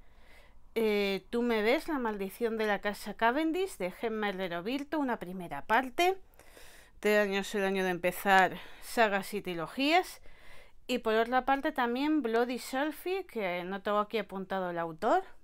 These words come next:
pero bueno. Y esos serían los tres libros en digital que estaría leyendo como mínimo este mes.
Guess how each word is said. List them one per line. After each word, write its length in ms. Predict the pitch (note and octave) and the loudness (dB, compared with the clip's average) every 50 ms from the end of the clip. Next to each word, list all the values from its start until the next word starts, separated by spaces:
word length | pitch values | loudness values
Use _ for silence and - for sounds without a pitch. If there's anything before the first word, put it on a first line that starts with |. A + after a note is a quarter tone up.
| - | -10
pero 240 | - D#3 D3+ D#3+ E3 | -6 -4 -2 -2 -2
bueno. 260 | E3+ D#3 - - - - - - - - - - - - - - | -2 -4 -6 -8 -12 -12 -14 -14 -16 -18 -16 -18 -18 -20 -20 -6
Y 100 | - - | 0 0
esos 220 | A3+ - C4 A#3+ | 2 2 2 0
serían 360 | - C4+ B3 B3+ C#4+ D#4+ E4+ D#4 | 2 0 0 2 2 0 0 0
los 200 | A#3+ G#3 - - | 0 -2 -2 -6
tres 260 | A3+ A3 A#3 A#3 - | -4 -4 -4 -4 -4
libros 300 | B3+ G#3+ A3 A3 - B3 | -4 -4 -4 -8 -6 -6
en 80 | A#3+ | -4
digital 420 | A3 G#3+ - - A#3 - - D#3 - | -4 -4 -4 -6 -2 0 0 0 0
que 80 | - | -2
estaría 400 | A#3+ - - G#3 F#3 F#3+ G3+ G#3 | -6 -4 -2 -2 -2 0 0 0
leyendo 440 | G#3 G#3+ G#3 G#3 G3 F#3+ F3+ F3 F3 | 0 0 0 -2 -2 -2 -4 -4 -4
como 220 | - F3+ F3+ F#3 F#3 | -4 -4 -4 -4 -4
mínimo 520 | G#3 A3+ C4+ D#4 E4 E4+ E4+ D4+ A#3+ G3+ | -2 0 0 2 2 2 2 2 0 0
este 260 | G3 - - - F3 | -2 -4 -6 -4 -4
mes. 440 | D#3 D#3 C#3 A#2+ - - - - - | -4 -4 -8 -10 -12 -14 -16 -16 -14